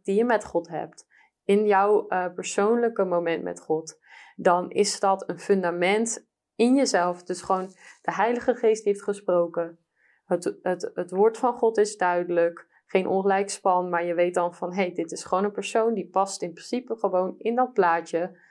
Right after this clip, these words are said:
Ik heb er een goed gevoel bij. Ik geloof dat God zegt dat het degene voor mij is."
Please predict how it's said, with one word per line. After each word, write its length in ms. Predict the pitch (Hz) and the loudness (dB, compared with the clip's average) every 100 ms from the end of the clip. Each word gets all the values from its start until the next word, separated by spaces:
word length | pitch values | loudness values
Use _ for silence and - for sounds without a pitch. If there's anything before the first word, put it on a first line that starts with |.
| _ _ _ _ - | _ _ _ _ -4
Ik 140 | 196 | 0
heb 120 | 196 | 2
er 60 | 254 | 2
een 80 | 254 | 0
goed 240 | 277 277 | -2 -2
gevoel 360 | 285 269 214 196 | -2 2 4 4
bij. 400 | 165 165 175 - | 2 0 -2 -8
Ik 120 | - | -10
geloof 260 | - 185 220 | 0 2 2
dat 160 | 240 226 | -2 -4
God 220 | - 226 | -6 -2
zegt 260 | 214 208 - | -2 -2 -2
dat 140 | 196 | -6
het 100 | 185 | -6
degene 400 | - - 180 175 | -8 -6 -6 -6
voor 140 | 175 | -8
mij 180 | 165 160 | -8 -6
is." 400 | - 160 196 - | -4 -4 -6 -12